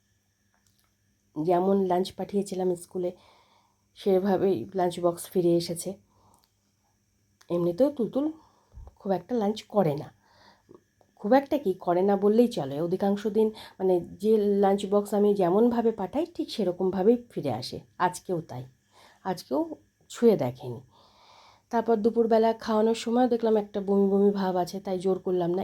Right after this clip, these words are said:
এমনিতেও তুলতুলকে জোর করে কখনোই কোনো কিছু খাওয়াতে পারি না। কোনো সময় ভুলবশত যদি আমি এক চামচও বেশি ওকে খাবার খাইয়েছি, ও সঙ্গে সঙ্গে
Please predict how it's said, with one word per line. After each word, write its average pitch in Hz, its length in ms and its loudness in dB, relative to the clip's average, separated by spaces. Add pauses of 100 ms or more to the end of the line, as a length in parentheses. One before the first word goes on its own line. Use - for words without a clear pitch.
(120)
এমনিতেও 190 380 0
তুলতুলকে 190 460 -2
জোর 175 240 -4
করে 196 260 -2
কখনোই 202 400 0
কোনো 180 180 -2
কিছু 190 220 -10 (100)
খাওয়াতে 160 300 -8
পারি 131 240 -10
না। 151 140 -12 (1600)
কোনো 208 160 6
সময় 247 260 4
ভুলবশত 254 560 2
যদি 254 240 0
আমি 254 200 0
এক - 260 -6
চামচও 254 380 0
বেশি 214 320 0
ওকে 233 180 -2
খাবার 233 340 -2
খাইয়েছি, 190 500 0 (480)
ও 180 100 -4 (180)
সঙ্গে 285 440 2
সঙ্গে 247 340 -2